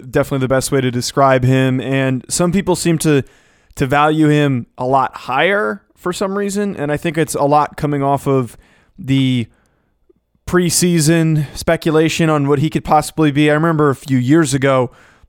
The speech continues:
people were projecting him as maybe a first rounder when he was still a young guy, but, uh, seventh round is probably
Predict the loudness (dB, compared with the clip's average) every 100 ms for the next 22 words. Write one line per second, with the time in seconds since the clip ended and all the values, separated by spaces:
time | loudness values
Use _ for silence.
0 | -4 0 0 0 0 -2 -2 -2 -2 -4
1 | -4 -2 0 -2 0 0 0 -2 -2 -4
2 | -4 -2 0 2 2 0 0 0 0 -2
3 | -4 -2 -2 0 0 0 0 -2 -2 -4
4 | -6 -8 -8 -8 -6 -4 -2 0 0 0
5 | 0 0 0 -4 0 2 2 0 -2 -2